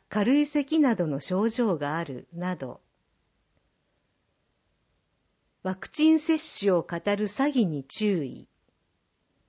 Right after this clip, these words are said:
ワクチン接種の予約金が必要など、ワクチン接種で金銭を要求することは絶対にありません。市や保健所の職員を装う詐欺にご注意ください。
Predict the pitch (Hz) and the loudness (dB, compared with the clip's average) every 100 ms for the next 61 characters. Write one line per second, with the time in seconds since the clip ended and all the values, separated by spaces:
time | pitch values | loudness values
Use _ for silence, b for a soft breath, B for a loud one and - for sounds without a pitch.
0 | _ _ _ _ _ _ - 196 - - | _ _ _ _ _ _ -2 -2 -2 -2
1 | 294 302 302 302 - - 180 160 151 175 | 2 2 2 -2 -2 -6 -2 -2 0 0
2 | 247 - - 240 233 220 208 - - 208 | -2 -4 -2 2 4 2 -2 -8 -8 -2
3 | 208 196 190 180 - - 190 202 165 156 | 0 2 2 0 -6 -10 -4 -4 -2 -6
4 | B B B B 175 175 - - 320 311 | B B B B -4 -4 -4 0 2 2
5 | 311 302 220 170 160 311 330 - 202 165 | -2 -2 -4 -4 0 4 4 4 2 2
6 | 151 180 240 254 - 247 247 - 220 226 | 0 2 2 2 0 0 0 -2 -2 -2
7 | 226 220 165 143 170 156 - 233 240 220 | -2 0 -2 -2 -6 -6 -4 0 2 2
8 | 196 185 196 202 - 175 139 - _ _ | 2 0 0 -2 -4 -6 -6 -12 _ _
9 | _ _ _ _ _ _ _ _ - - | _ _ _ _ _ _ _ _ -10 -4
10 | 254 180 156 - - 190 285 294 269 262 | 0 0 -2 -6 -4 0 6 6 6 6
11 | 262 254 247 285 285 226 170 156 160 - | 4 2 0 2 4 4 2 0 -2 -2
12 | 220 190 151 - 247 226 160 143 147 156 | 0 0 -2 -4 0 0 0 -4 -6 -6
13 | - 247 196 - 143 135 - 139 - | -4 -2 -2 -6 -10 -10 -8 -8 -8